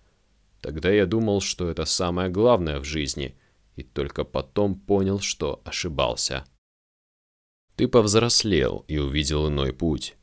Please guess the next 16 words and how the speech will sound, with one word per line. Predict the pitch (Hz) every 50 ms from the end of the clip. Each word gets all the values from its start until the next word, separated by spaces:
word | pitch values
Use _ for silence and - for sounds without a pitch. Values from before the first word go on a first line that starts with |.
| _ _ _
что | - - - - 143 147
делает | 104 104 113 120 120 117 110 -
тебе | - 78 67 71 71
честь. | - - - 92 82 60 - - - - - - -
Многие | 127 - 190 180 123 110 107 90
так | - - 92 - -
и | 78
остаются | 71 - - - 78 82 98 95 - - 71 -
только | - - 62 60 - 65 64
воинами". | 65 78 78 71 65 60 58 60 58 53 53 55 - _ _ _ _ _ _ _ _ _ _ _ _ -
Посол | - - - - - 107 135 143
принял | - - 87 82 76 67 65
похвалу, | - - - - - 64 64 64 71 107 131 143 - _ -
благородно | 85 78 78 73 67 67 69 90 120 131 123 123
склонив | - - - 80 76 76 78 80 73 73
голову. | 78 87 90 87 76 64 60 55 57 52 - _